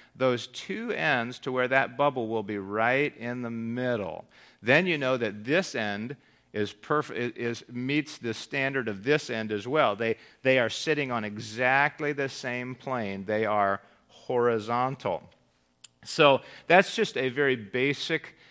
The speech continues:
uh, natural thing that a, a bubble would rise, uh, to the highest point there in liquid. So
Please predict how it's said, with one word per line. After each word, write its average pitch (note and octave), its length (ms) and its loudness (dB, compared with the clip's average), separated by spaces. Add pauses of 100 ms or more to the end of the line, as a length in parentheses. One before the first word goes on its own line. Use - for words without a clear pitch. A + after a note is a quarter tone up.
(200)
uh, G#2+ 320 2
natural B2 840 0
thing A2+ 420 -4
that A2 200 2
a, A2+ 300 2 (200)
a A2 180 2
bubble C#3 560 4
would A2+ 180 2
rise, B2 800 4 (300)
uh, G#2 280 -2
to C#3+ 200 -6
the A#2 140 4
highest C3 680 2
point E3 400 -4
there A2+ 240 0
in A2+ 340 -6
liquid. A#2+ 400 -2 (880)
So D#3 380 6